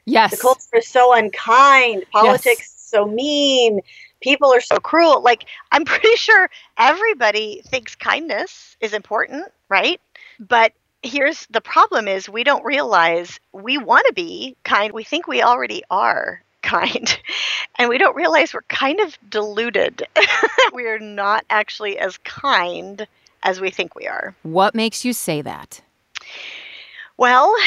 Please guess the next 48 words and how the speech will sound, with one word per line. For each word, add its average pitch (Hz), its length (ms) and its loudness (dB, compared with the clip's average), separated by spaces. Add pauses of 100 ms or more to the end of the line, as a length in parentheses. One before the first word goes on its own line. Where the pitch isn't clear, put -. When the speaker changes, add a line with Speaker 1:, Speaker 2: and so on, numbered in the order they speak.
(220)
Speaker 2:
as 294 160 -2
I 285 120 4
was, 403 280 -6
um, 226 540 -2
starting 262 580 0
this 233 260 -2
particular 226 600 -2
research 202 420 -2
project, 190 480 0
'cause 330 180 -2
I 254 140 2
decided 220 640 0 (100)
I 233 140 2
needed 415 320 -4
to 220 80 -4
look 214 200 -4
into 247 160 0
this. 190 200 -4
I 208 80 2
was 247 160 -2
seeing 392 320 -2
some 220 260 -4
signals 254 720 0
in 214 160 -2
some 226 180 0
of 208 80 2
the 196 80 0
research 254 720 -2
that 208 260 0
this 226 280 2
was, 302 320 -4
there 220 140 0
was 294 120 -4
gonna 294 220 0
be 202 160 0
a 175 140 2
pretty 220 420 -4
big 190 200 -4
finding 185 520 -2
here, 277 400 2 (480)
um, 190 200 4
for 185 180 0
how 220 200 4
to 220 80 2
help - 200 0
people 214 300 -10
improve 190 400 -6
relationships, 214 920 -4